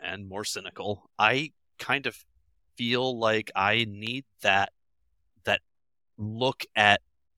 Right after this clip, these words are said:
life the way it is, and knowing, getting to see, like, the, the machinations behind the rebellion, getting to see how the Empire, yes, is tyrannical, but it's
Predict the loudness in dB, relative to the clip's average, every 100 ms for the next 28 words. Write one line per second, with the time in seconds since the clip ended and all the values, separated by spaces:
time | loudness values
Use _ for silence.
0 | -10 -2 -2 -2 -10 -12 -6 -6 -6 -8
1 | -10 -10 -10 -10 -12 _ -10 -8 -12 -14
2 | _ _ -16 -12 2 4 4 2 0 -6
3 | -14 _ _ _ _ _ _ _ _ _
4 | -14 -6 -4 -2 0 2 2 2 0 -4
5 | -4 -2 -2 -4 _ _ _ _ -14 -6
6 | -2 -2 -2 -4 -4 -4 -6 -8 -8 -8
7 | -2 -2 -2 -8 -8 -10 -12 -14 -18 -12
8 | -8 -8 -6 -4 -2 0 0 -2 -4 -8
9 | 0 2 2 -2 -10 _ _ _ _ _
10 | -16 -2 -2 -2 2 4 4 0 -4 -10
11 | 0 2 2 -4 -8 -10 -8 -8 -10 -4
12 | -2 -2 -8 -12 -8 -8 -8 -12